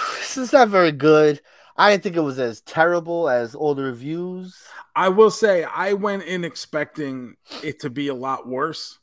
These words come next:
Speaker 1: Yes, a hundred percent. I
Speaker 2: But
Speaker 1: was
Speaker 2: even
Speaker 1: like,
Speaker 2: then,
Speaker 1: "Oh."
Speaker 2: it's still pretty bad.
Speaker 1: No, it's not, it's not very good.
Speaker 2: And especially, it feels like,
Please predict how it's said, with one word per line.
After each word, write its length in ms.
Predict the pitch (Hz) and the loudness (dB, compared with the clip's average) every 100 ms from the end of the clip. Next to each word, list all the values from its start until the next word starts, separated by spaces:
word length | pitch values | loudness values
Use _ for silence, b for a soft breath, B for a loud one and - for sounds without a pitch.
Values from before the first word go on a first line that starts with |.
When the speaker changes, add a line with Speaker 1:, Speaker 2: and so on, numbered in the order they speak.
| - | -18
Speaker 1:
Yes, 520 | 131 139 120 - - | -4 0 0 -2 -4
a 100 | 120 | -4
hundred 320 | 117 131 127 | -2 -8 -8
percent. 420 | 131 - - 78 _ 139 | -14 -10 -10 -12 _ 0
I 80 | |
Speaker 2:
But 100 | 175 180 | 4 4
Speaker 1:
was 60 | |
Speaker 2:
even 180 | 202 190 | 2 0
Speaker 1:
like, 100 | 180 | 0
Speaker 2:
then, 60 | 160 | 0
Speaker 1:
"Oh." 40 | |
Speaker 2:
it's 140 | 147 - | -2 -2
still 200 | 175 156 | -2 0
pretty 240 | 156 135 | -2 -6
bad. 240 | 110 98 | -8 -12
Speaker 1:
No, 260 | 120 127 110 | -4 0 0
it's 140 | 117 | 0
not, 200 | 147 156 143 | 2 2 2
it's 200 | 131 135 | -4 -2
not 160 | 147 | -2
very 200 | 139 127 | 0 -2
good. 280 | 104 92 - _ b | -4 -10 -10 _ b
Speaker 2:
And 460 | 180 170 170 170 - _ _ _ _ _ - | -2 -2 -2 -8 -16 _ _ _ _ _ -4
especially, 840 | - - - 240 - 208 160 139 123 _ | -2 -2 -2 -2 0 -2 -4 -8 -12 _
it 120 | 170 - | -10 -8
feels 340 | 226 262 233 | -4 -2 -2
like, 320 | 208 185 147 | -4 -6 -8